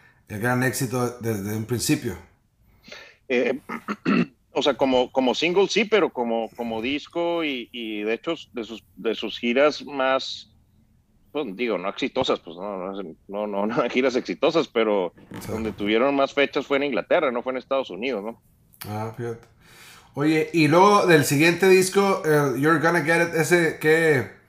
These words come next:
Speaker 1: qué viene ahí que no, que no me acuerdo?
Speaker 2: Viene, eh, Listen to Her Heart,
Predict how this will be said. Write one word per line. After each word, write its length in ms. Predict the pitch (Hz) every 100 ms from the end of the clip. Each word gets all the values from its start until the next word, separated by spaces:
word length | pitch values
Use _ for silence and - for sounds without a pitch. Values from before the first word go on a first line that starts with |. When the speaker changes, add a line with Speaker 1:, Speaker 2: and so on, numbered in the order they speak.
| _ _ - _ -
Speaker 1:
qué 140 | 147
viene 220 | 156 160
ahí 200 | 151 151
que 100 | 156
no, 300 | 139 139 -
que 120 | - 131
no 180 | 135
me 60 | 143
acuerdo? 500 | 147 135 127 131 - _ _ _ _ 127
Speaker 2:
Viene, 800 | 135 139 147 156 151 139 123 107
eh, 240 | - 113
Listen 340 | 117 123 151
to 180 | 131 135
Her 140 | 120 104
Heart, 380 | 123 139 147